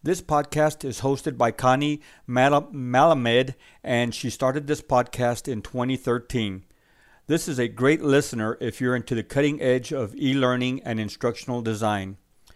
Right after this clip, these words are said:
Malamed covers some of the hottest, freshest topics in the space, such as designing learning games, tin can A P Is, and creating infographics.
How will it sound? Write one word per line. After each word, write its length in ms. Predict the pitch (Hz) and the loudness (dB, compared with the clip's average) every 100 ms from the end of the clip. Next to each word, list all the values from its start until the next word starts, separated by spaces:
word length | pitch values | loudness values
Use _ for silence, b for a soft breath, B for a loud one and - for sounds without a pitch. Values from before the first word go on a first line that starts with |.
| b b b | b b b
Malamed 580 | 127 151 175 127 120 120 | 4 4 4 2 -2 0
covers 320 | 131 120 123 | -2 0 -2
some 200 | - 123 | -2 -2
of 60 | 110 | 0
the 80 | 98 | 0
hottest, 480 | 127 131 156 156 - _ _ | 2 2 2 -4 -14 _ _
freshest 460 | - 127 131 156 - | 0 2 2 -6 2
topics 600 | 131 123 - 117 - - - | 2 4 0 -2 -4 -12 -6
in 120 | 117 | -4
the 60 | 110 | -4
space, 380 | - 131 135 | -2 2 2
such 340 | 131 127 120 - | 0 -2 0 2
as 380 | 117 113 107 - B B B | 2 2 0 -10 B B B
designing 520 | 120 107 113 123 120 | -2 2 2 2 0
learning 320 | 117 131 147 | 0 2 2
games, 500 | 139 143 151 165 - - b b b - | 2 2 0 -4 -10 -18 b b b 0
tin 220 | 143 139 | 2 2
can 340 | - 143 143 - | 2 2 2 2
A 100 | 135 | 0
P 240 | 143 127 | 2 4
Is, 540 | 120 127 139 156 - b b b | 4 4 2 -4 -8 b b b
and 180 | 113 113 | -4 -2
creating 580 | 127 120 120 139 147 147 | 0 2 2 2 0 -2
infographics. 1080 | 135 - 117 110 110 107 - - - - | -4 -2 -2 2 2 2 -4 -10 -12 -14